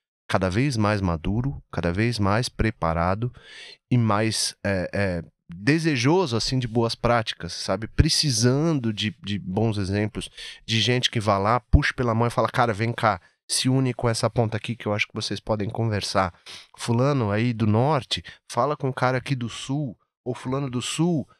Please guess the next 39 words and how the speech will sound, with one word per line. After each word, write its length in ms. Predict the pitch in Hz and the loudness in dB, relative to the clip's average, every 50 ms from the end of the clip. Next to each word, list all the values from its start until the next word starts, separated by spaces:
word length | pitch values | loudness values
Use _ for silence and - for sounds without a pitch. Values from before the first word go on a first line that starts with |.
| _ _ - | _ _ -2
conversa 400 | - 233 110 131 147 156 - 151 | 0 2 2 2 2 0 -2 -2
com 200 | - 151 151 151 | 0 0 0 2
o 40 | |
pessoal 340 | - - 139 - - 135 131 | 0 -2 -2 0 2 2 2
ali 120 | 131 135 123 | 2 0 -2
do 160 | 120 120 120 | 0 0 2
nordeste." 760 | 120 117 107 98 87 101 104 110 117 117 107 - - 101 87 _ _ _ _ _ _ _ _ _ - | 2 2 0 -2 0 0 0 2 2 0 -2 -4 -6 -8 -8 _ _ _ _ _ _ _ _ _ -6
É, 180 | - 98 98 87 78 71 - _ _ | -4 -2 -2 -2 -4 -8 -14 _ _
e 120 | - 110 104 | -2 0 0
aí 160 | 98 110 131 | 2 0 0
você 320 | 120 113 117 107 - - | 0 -2 -2 -2 0 0
é 20 | 123 | 0
muito 220 | 117 113 - 110 | 0 -2 -4 -4
boa 200 | 117 123 120 113 | -2 0 0 0
nisso, 300 | 107 117 131 135 - - | 0 0 -2 -2 -2 -2
né, 140 | 110 110 113 | -2 0 -2
de, 180 | 107 110 107 | -2 -4 -4
de 140 | 101 98 101 | -2 -2 0
realizar 440 | 98 101 110 113 113 104 107 113 107 | 0 0 2 0 0 2 2 0 0
conexões. 760 | - 113 107 104 98 - - - 117 127 139 139 123 - - - - - - - - - - - | 2 0 0 0 -2 -2 0 2 4 4 4 2 0 -4 -10 -18 -20 -20 -20 -20 -20 -20 -8 -2
Mas 220 | 95 107 113 117 | 0 0 0 2
uma 100 | 156 208 | 0 0
das 180 | 214 233 220 - | 0 0 -2 -2
funções 420 | - 220 185 - 170 151 147 - | -2 -4 -2 0 0 0 0 -2
ta-, 140 | - - - - | -6 -8 -6 0
da, 180 | 135 127 123 117 127 139 151 - | 2 4 4 4 2 0 -2 -2
das 240 | 131 123 117 113 107 | 0 0 0 2 2
minhas 300 | 127 135 147 151 147 - | 0 0 0 0 -2 -2
funções 420 | - 143 117 110 - 151 156 147 | -2 -4 -4 -2 -2 -2 -2 -2
também 440 | - - 180 156 123 131 156 196 220 | 0 0 0 2 2 2 2 2 2
é 40 | 180 | 2
realizar 380 | 123 113 104 98 101 95 95 | 2 2 2 2 0 0 0
essas 200 | 92 - - 95 90 | -2 -2 -4 -6 -4
conexões. 680 | - 107 101 101 - - - 113 104 98 92 - - - _ _ _ _ - - - - - - - - - - | -2 -2 -2 -2 -4 -4 -4 -2 -2 -2 -4 -6 -10 -16 _ _ _ _ -20 -18 -18 -16 -16 -18 -20 -14 -6 -2
É, 260 | 104 107 104 101 101 - | 0 0 0 0 -2 -2
então, 240 | - 107 - 135 135 | -2 0 0 0 2
assim, 320 | 123 - 127 120 110 - | 2 2 0 0 0 0
é, 160 | - 69 92 - - _ | -2 -4 -6 -6 -6 _
é, 380 | 101 104 101 95 95 92 90 | -2 -2 0 0 0 -2 -2